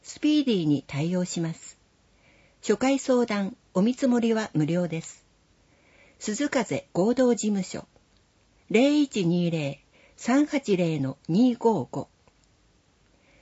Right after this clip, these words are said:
捨てる前にご相談を。壊れて汚れて、もらったけど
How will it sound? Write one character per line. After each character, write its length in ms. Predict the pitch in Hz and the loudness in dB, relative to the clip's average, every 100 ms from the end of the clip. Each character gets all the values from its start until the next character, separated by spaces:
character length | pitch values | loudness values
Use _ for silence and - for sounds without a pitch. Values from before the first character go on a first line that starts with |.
| _ _ - | _ _ -18
捨 120 | - | 0
て 120 | 277 | 4
る 120 | 302 285 | 6 6
前 200 | 294 240 | 6 4
に 220 | 160 - | 0 -2
ご 120 | - | -4
相 240 | 139 208 208 | -2 -2 -2
談 260 | 196 190 | -2 -2
を。 160 | 180 - _ _ _ _ _ _ _ _ | -2 -6 _ _ _ _ _ _ _ _
壊 220 | - 233 285 | 2 4 4
れ 100 | 269 | 2
て 260 | - 143 _ - | 0 -8 _ 0
汚 220 | 160 208 | 0 0
れ 120 | 202 | -2
て、 240 | - 175 - _ _ _ - | -4 -8 -10 _ _ _ -2
も 120 | 180 | 0
ら 100 | 247 | 0
っ 40 | |
た 180 | - 285 | 0 -4
け 120 | 269 | -2
ど 200 | 185 156 | -4 -6